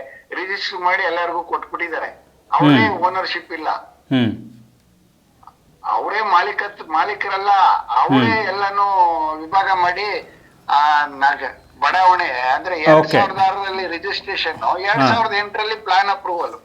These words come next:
Speaker 2: ಓಕೆ, ಓಕೆ. ಸುಮಾರು ಹನ್ನೆರಡರಿಂದ ಹದಿಮೂರು ಎಕರೆ ಇವ್ರು ಗುಳುಂ ಸ್ವಾಹ.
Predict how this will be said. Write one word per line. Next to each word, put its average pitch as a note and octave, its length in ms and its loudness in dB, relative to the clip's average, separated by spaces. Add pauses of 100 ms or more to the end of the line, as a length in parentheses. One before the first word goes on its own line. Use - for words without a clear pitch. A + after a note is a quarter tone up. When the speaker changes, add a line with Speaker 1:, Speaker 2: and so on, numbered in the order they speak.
(400)
Speaker 2:
ಓಕೆ, B2+ 420 6
ಓಕೆ. A2+ 260 0
ಸುಮಾರು E3 240 6
ಹನ್ನೆರಡರಿಂದ F3+ 500 6
ಹದಿಮೂರು E3 340 4
ಎಕರೆ F3 260 2
ಇವ್ರು E3 160 4
ಗುಳುಂ D#3 240 4
ಸ್ವಾಹ. D3 240 4